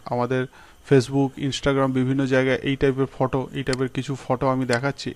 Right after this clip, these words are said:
এই টাইপের ফটো এখন খুব ট্রেন্ডিং হচ্ছে। তো এই ফটোগুলো আমরা কিভাবে তৈরি করতে পারি বা কিভাবে জেনারেট করতে পারি, সেটা আপনাদেরকে চলুন দেখাই। তো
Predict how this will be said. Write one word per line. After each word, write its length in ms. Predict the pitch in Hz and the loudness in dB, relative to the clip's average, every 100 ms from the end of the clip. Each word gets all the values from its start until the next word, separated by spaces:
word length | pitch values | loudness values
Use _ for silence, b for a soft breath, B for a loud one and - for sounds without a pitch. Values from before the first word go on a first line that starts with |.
| 139 | -4
এই 60 | 135 | -4
টাইপের 220 | 131 131 - | -2 -4 -6
ফটো 260 | 131 135 131 127 | -6 -2 0 -2
এখন 140 | 143 131 b - | -6 -14 b -10
খুব 120 | - 131 | -8 -2
ট্রেন্ডিং 300 | 147 131 139 131 | 2 2 2 0
হচ্ছে। 220 | 120 - 165 B B B B B B - | -4 -6 -10 B B B B B B 2
তো 40 | 156 | 6
এই 200 | 156 175 165 - | 6 4 -2 -4
ফটোগুলো 420 | - 135 156 170 170 | 0 2 2 4 4
আমরা 160 | 160 160 160 | 4 2 2
কিভাবে 360 | 147 151 160 156 | 2 4 2 4
তৈরি 200 | 143 139 151 | 4 4 2
করতে 200 | 151 - 147 | 0 0 0
পারি 160 | 143 143 | 0 0
বা 60 | 143 | -2
কিভাবে 280 | 139 135 139 131 | 0 2 2 0
জেনারেট 300 | 127 131 135 - | 0 0 -2 -4
করতে 180 | 135 139 | -2 0
পারি, 160 | 127 135 - b b b b - | 0 -2 -6 b b b b -4
সেটা 180 | 135 135 131 | 0 2 2
আপনাদেরকে 400 | 135 131 127 131 135 | 2 0 -2 -4 -2
চলুন 220 | 127 127 | -2 0
দেখাই। 240 | 113 113 170 - - - - - - - - - - - b b b b | 0 -2 -4 -8 -20 -20 -20 -20 -18 -18 -20 -20 -20 -20 b b b b
তো 60 | - | -2